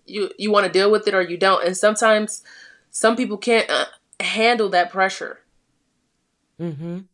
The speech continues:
Speaker 1: You also have
Speaker 2: And
Speaker 1: to,
Speaker 2: listen
Speaker 1: like, go ahead. I'm sorry.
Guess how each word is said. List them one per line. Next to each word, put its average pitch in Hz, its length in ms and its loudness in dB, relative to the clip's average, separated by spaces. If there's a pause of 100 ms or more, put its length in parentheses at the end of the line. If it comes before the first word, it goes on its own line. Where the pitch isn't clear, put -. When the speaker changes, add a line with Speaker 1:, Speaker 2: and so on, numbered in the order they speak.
(120)
Speaker 1:
You 226 180 -4
also 240 400 4
have 233 100 -4
Speaker 2:
And 165 140 -2
Speaker 1:
to, 175 60 -2
Speaker 2:
listen 196 120 -4
Speaker 1:
like, 175 280 -2 (800)
go 247 100 4
ahead. 277 220 -2
I'm 214 100 -8
sorry. 160 300 -12